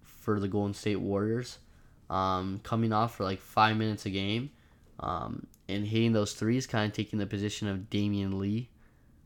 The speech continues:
Um, I know it doesn't sound too great, but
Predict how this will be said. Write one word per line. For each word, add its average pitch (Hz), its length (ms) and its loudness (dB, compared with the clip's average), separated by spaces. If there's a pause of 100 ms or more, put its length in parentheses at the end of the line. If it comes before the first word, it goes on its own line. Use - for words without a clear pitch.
(140)
Um, 92 720 0
I 113 80 0
know 123 140 4
it 113 60 2
doesn't 101 280 -2
sound 98 300 -2
too 95 100 -6
great, 95 300 -4 (100)
but - 320 -4